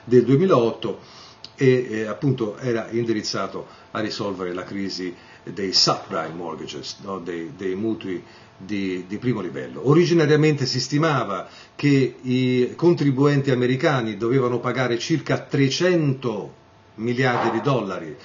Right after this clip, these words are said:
nel programma, nel tarp, poi invece il Congressional, eh, Budget Office, il C B O americano, ha stimato che il totale, il costo totale dell'operazione sarebbe stato intorno ai venticinque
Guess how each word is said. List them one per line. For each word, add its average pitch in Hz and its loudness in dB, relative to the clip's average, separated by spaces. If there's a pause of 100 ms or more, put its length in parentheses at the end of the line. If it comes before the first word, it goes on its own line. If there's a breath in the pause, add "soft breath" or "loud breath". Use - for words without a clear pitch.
(200 loud breath)
nel 101 -4
programma, 107 -4
nel 92 -10
tarp, 113 -4 (280 loud breath)
poi 139 4
invece 131 0
il 123 0
Congressional, 123 -2
eh, 113 -6
Budget 123 -4
Office, 120 -2
il 98 -6
C - -4
B 117 0
O 117 2
americano, 110 -2
ha 127 -2
stimato 139 0
che 147 0
il 120 2
totale, 131 2
il 92 -4
costo 139 0
totale 107 0
dell'operazione 143 2
sarebbe - 0
stato 117 0
intorno 120 2
ai 110 0
venticinque 113 -2